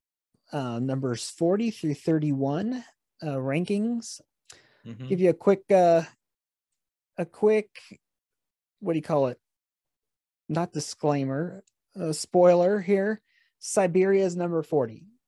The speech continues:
Speaker 1: That's all I'm gonna say. That's the first one that's coming on my list, uh, is Siberia.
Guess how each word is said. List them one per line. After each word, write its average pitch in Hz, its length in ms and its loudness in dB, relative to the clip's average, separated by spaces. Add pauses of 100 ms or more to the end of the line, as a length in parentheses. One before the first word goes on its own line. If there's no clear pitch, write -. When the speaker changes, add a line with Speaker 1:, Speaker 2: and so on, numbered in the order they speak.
(260)
Speaker 1:
That's - 120 -10
all 143 160 -2
I'm 160 80 -2
gonna 143 160 0
say. - 240 -12 (720)
That's 151 160 -6
the 180 60 -10
first 254 340 4
one 185 160 4
that's 151 160 -4
coming 160 240 -2
on 139 140 -2
my 131 140 -4
list, 113 440 -12
uh, 135 100 -8
is 127 500 -4
Siberia. 147 580 2